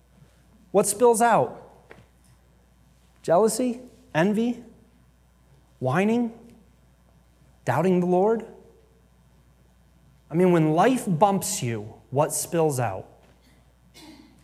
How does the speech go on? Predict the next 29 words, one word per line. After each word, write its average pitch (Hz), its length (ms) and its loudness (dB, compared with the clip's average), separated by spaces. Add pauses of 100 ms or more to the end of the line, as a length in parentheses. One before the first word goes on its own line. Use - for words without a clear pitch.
For 131 140 -10
Christians 113 840 -4 (260)
who - 100 -8
are 120 100 -4
called 185 320 0
to 156 60 -4
be 139 120 -2
vessels 120 720 -2
filled 156 600 -4 (180)
with 143 220 -6
Christ, 147 560 -4
carrying 202 760 -4
with 156 220 -2
us 113 260 -6 (280)
the 143 80 -4
death 143 300 -4
and 180 140 -4
life 147 240 -4
of 123 160 -12
Christ, 165 520 -6 (340)
what 117 120 -10
should 175 240 -4
spill 214 280 -2
out 220 400 -4 (380)
is 131 120 -8
the 123 80 -2
heart 117 240 -2
of 101 120 -10
Christ. - 520 -14